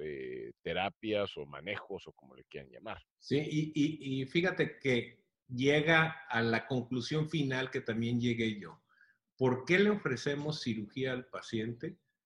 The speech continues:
Speaker 2: Y co-, y como lo platicábamos, este, felicitando a Brian Lenske y a su grupo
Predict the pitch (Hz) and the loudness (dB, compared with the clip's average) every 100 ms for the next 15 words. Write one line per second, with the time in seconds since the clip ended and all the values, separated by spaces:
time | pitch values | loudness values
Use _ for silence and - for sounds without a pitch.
0 | _ 120 - - 143 131 123 117 110 104 | _ -2 -2 -2 -2 2 4 6 4 2
1 | 101 110 110 110 107 113 104 143 160 156 | 0 0 0 2 0 0 4 6 8 8
2 | 127 - - 92 92 120 117 110 107 113 | 8 4 2 2 4 4 6 6 6 4
3 | 117 120 131 131 107 117 120 113 113 113 | 6 6 10 8 10 8 8 6 6 4
4 | 120 110 - 98 92 98 - 107 104 | 4 4 2 -4 0 0 2 0 0